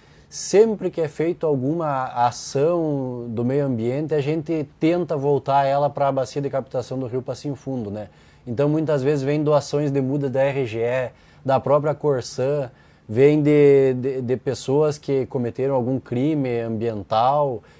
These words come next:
e precisam doar mudas. A gente te-, sempre, eh, tenta disponibilizar pra produtores da, da bacia de captação do Passinho Fundo, né? E preferencialmente pra eles plantarem nas áreas de A P P. E outra coisa também,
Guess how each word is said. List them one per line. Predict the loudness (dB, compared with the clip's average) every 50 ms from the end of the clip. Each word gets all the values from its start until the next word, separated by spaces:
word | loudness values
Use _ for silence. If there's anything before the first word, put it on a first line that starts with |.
| -8
e | -6 -6
precisam | -4 -4 -4 -6 -4 -6 -6 -4 -2 -2 0
doar | 0 2 2 2 2 2 0
mudas. | 0 -2 -2 -2 -2 -4 -4 -8 -14 -20 -20 -16 _
A | -4 -2
gente | 0 0 0 -2 -2
te-, | -4 0 0 2 2 0 -2 -8
sempre, | -4 -2 0 0 0 -2 -2 -4 -10 -18 _ -8 -4
eh, | -2 0 2 2 2 2 2 2 2 0 -2 -2 -2
tenta | -2 -2 -2 -2 -2 -2
disponibilizar | -2 -2 -2 -2 -2 -2 -2 -2 -2 -2 -2 -2 0 0 0 -2
pra | 0 -4 -6
produtores | -4 -2 -2 -2 -2 -2 -4 -4 -4 -2 -2 -2 -2 -2
da, | -2 -2 -2 -4 -6 -12 _ _ -20 -20 -20 _ _
da | -2 0 2
bacia | 2 0 0 0 -4
de | -4 -4
captação | -4 -6 -8 -6 -6 -8 -8 -6 -6 -6
do | -6 -6
Passinho | -6 -6 -6 -6 -6 -6 -6
Fundo, | -6 -4 -4 -4 -2 -4
né? | -4 -6 -8 -10 -12 _ -20 -14 -6 -4
E | -2
preferencialmente | 0 2 0 0 0 2 0 0 0 0 -2 -2 -2 0 -2 -2 -4
pra | -4 -4 -2 0
eles | 0 0 -2 -4
plantarem | -2 -2 -2 -2 0 0 0 0 0 0 -2
nas | -4 -4 -2 -2
áreas | 0 0 0 0 -2
de | -4
A | -4
P | -4 -6 -8
P. | -6 -6 -8 -8 -8 -12 -20 _ _ _ _ _ _ _ _
E | -6 -2 -2 0 0 0 0 0 -2 -2 -2 -2 -4 -6 -8 -10 -4
outra | -4 -4 -2 0 0 0
coisa | 0 0 0 0 0 -2
também, | -2 -2 -2 -2 -2 -4 -6